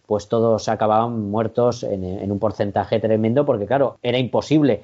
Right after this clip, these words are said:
saber lo que les estaba pasando y, por tanto, eh, eh, no conocíamos ni lo que era la insulina ni nada, pues imagínate,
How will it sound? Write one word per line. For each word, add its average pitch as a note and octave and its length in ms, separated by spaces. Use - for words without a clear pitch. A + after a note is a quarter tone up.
saber C#3+ 440
lo C3+ 120
que A#2+ 80
les A#2+ 220
estaba A#2 340
pasando C3+ 400
y, E3 60
por A2+ 160
tanto, A2+ 420
eh, A#2+ 160
eh, A2+ 240
no A#2+ 160
conocíamos C#3+ 400
ni C#3+ 80
lo B2+ 140
que B2 60
era C3 100
la C3 80
insulina C3+ 500
ni C3+ 140
nada, C3+ 260
pues B2+ 140
imagínate, G2+ 540